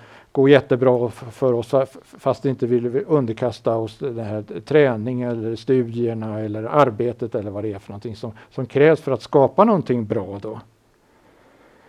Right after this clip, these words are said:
Eh, och här kan man gå vidare och säga så här:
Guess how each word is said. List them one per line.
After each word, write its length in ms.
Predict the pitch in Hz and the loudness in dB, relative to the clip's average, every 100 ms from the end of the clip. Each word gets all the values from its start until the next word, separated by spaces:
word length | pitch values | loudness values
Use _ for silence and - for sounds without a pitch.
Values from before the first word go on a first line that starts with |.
| _ _ _ _ - | _ _ _ _ -2
Eh, 180 | 135 135 175 - _ _ _ _ _ _ _ | 2 2 0 -10 _ _ _ _ _ _ _
och 80 | 151 | 4
här 80 | 151 | 4
kan 160 | 175 | 4
man 140 | 180 180 | 2 4
gå 120 | 190 | 6
vidare 440 | 202 202 143 190 | 8 6 6 4
och 80 | 202 | 4
säga 240 | 202 180 | 4 4
så 120 | 139 147 | 6 6
här: 200 | 131 | 6